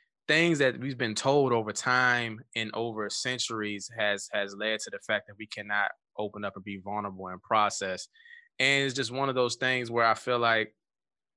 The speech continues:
you know, it goes back to the generational trauma of it all, where, you know what I'm saying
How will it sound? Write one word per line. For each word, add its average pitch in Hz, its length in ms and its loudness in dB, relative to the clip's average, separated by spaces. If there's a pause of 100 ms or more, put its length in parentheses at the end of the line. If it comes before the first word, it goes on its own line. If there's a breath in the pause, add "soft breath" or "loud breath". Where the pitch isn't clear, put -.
(220)
you 131 100 -6
know, 127 140 0
it 110 60 -6
goes 120 260 0
back 117 300 2
to 113 400 -2 (520)
the 107 60 -10
generational 117 560 0
trauma 143 340 2
of 104 100 -6
it 101 60 -2
all, 95 260 -6 (480 soft breath)
where, 110 380 4
you 120 140 -6
know 120 80 0
what 110 80 2
I'm 107 60 -4
saying 110 480 0